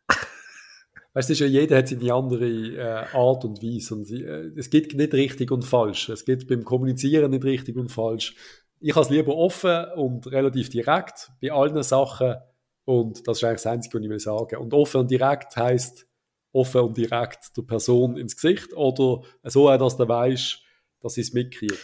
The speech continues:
Ich find, man muss nicht immer zu viel Versteckis spielen und ich weiss lieber, wenn ich meinen Job nicht gut mache, als dass ich Ende Jahr, äh,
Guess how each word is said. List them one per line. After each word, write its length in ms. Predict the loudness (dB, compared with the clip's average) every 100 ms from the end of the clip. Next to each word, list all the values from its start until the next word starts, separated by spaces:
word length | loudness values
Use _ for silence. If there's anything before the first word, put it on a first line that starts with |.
| -12
Ich 100 | -4
find, 440 | -2 -2 -6 -6
man 140 | 0
muss 300 | 6 6 6
nicht 120 | 0 -2
immer 200 | -2 -2
zu 80 |
viel 180 | 0 -2
Versteckis 560 | -2 -10 -4 -4 -4 -10
spielen 460 | -4 -2 0 -2 -4 -18 _ _
und 200 | -2 2
ich 240 | 2 2
weiss 340 | 0 0 -2
lieber, 580 | -4 0 2 2 0 0 -6 _ _ _
wenn 160 | -6 -4
ich 120 | -4
meinen 120 | -6
Job 260 | 0 0 0
nicht 220 | -2 0
gut 260 | 2 2 2
mache, 400 | 2 2 -2 -18 _ _
als 180 | -4 2
dass 220 | 0 0
ich 100 | -4
Ende 320 | 0 0 0
Jahr, 560 | 0 2 4 2 -2 -10 _ _ -8
äh, 480 | -4 -2 -2 -4